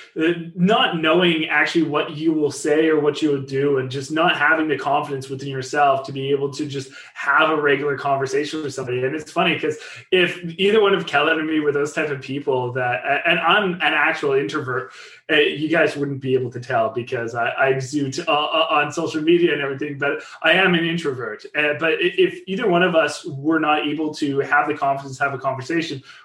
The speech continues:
we wouldn't be here today because we met in a bar. We met in that kind of, uh, setting where you had to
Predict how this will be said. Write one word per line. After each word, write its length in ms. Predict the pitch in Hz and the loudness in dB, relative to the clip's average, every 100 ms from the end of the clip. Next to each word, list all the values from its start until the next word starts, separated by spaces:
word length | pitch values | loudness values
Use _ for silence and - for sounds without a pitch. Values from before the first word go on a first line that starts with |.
| _ | _
we 140 | 156 | 2
wouldn't 240 | 180 190 175 | 6 4 4
be 100 | 170 | 2
here 140 | 160 | 2
today 320 | 147 139 151 | 0 2 2
because 280 | 139 135 147 | 2 0 0
we 140 | 151 180 | 2 4
met 300 | 156 131 160 | 4 4 2
in 100 | 131 | -2
a 80 | |
bar. 320 | 110 110 101 107 | -4 -6 -6 0
We 160 | 165 | 2
met 320 | 170 143 160 | 2 4 2
in 120 | 160 139 | 2 0
that 200 | 123 123 | -4 0
kind 260 | 139 131 | 0 2
of, 200 | 131 127 - | 0 -2 2
uh, 280 | 143 135 | 4 4
setting 420 | 127 - 151 147 135 | 2 -2 2 0 0
where 100 | 143 | 0
you 140 | 139 | 0
had 240 | 131 139 | 2 0
to 220 | 170 135 | 2 -2